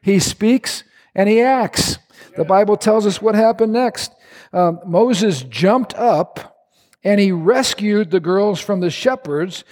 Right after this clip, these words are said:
And then check out this stud muffin behavior. And then he drew water for their flocks. One man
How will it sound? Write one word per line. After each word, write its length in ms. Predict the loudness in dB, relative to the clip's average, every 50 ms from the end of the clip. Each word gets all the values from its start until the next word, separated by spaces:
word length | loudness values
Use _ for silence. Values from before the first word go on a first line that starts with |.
| -20 -20 -20 _ -4
And 80 | 0
then 140 | 0 0 0
check 260 | 0 0 0 0 2
out 200 | 2 0 0 0
this 160 | 0 -2 -2
stud 320 | -2 -2 0 2 2 2 2
muffin 340 | 0 0 -2 -2 -4 -6 -2
behavior. 640 | -2 0 0 2 2 0 -2 -2 -6 -10 -10 -12 _ -20 -10 -4
And 200 | -4 -2 0 2
then 320 | 4 4 4 2 0 -2 -8 -12 _ _ _ _ _ _
he 220 | _ 0 0 0 0
drew 360 | -2 -4 -4 -2 0 0 -2
water 680 | 0 0 2 2 4 4 4 4 4 2 2 0 -2 -8 _ _
for 160 | -4 -2 0
their 140 | 0 0 -2
flocks. 880 | -2 -6 -4 0 0 2 2 0 -2 -4 -8 -12 -12 -12 -12 -12 -14 -18 _ _ _ _ _ _ _ _ _ _ _ _ _ _ _ _ _ _ -14
One 400 | -4 0 2 2 2 2 2 2
man 640 | 2 4 4 4 4 4 4 2 0 -2 -4 -6 -10